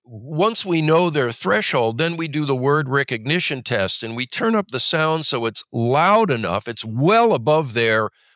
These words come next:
auditory threshold. So we're, we're beyond audibility and we're measuring intelligibility. And we deliver a list of words, there are hundreds of lists, but basically we, s-, the voice on the recording, it's usually a digital recording,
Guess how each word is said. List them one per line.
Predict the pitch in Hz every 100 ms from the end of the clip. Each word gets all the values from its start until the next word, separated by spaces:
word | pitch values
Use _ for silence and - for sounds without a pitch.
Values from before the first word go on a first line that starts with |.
| -
auditory | 139 160 147 - 131 113
threshold. | 107 156 160 - 78 60 -
So | -
we're, | 120 120 110 - -
we're | 123 131
beyond | 107 131 147 165 175 170 139 - 147
audibility | 165 180 123 98 87 80 76 80 _ _
and | 117 127
we're | 127
measuring | 131 139 143 135 135 135
intelligibility. | 123 123 117 - - 180 180 131 95 82 80 71 71 - _ _ - - - -
And | 123 127
we | 127 123
deliver | 131 139 180 185 190 180
a | - 113
list | 117 147 185 -
of | 147 107
words, | 127 185 180 110 107 -
there | 110 104
are |
hundreds | 101 175 180 123 113
of | 95
lists, | 135 147 92 -
but | - 123
basically | 147 175 - 139 139
we, | 123 123
s-, | -
the | 127
voice | 104 131 160 151 -
on | 127 120
the |
recording, | 107 107 160 160 131 101
it's | 107 139
usually | 131 117 107
a | 98
digital | 123 139 139 117 101
recording, | 107 - 151 123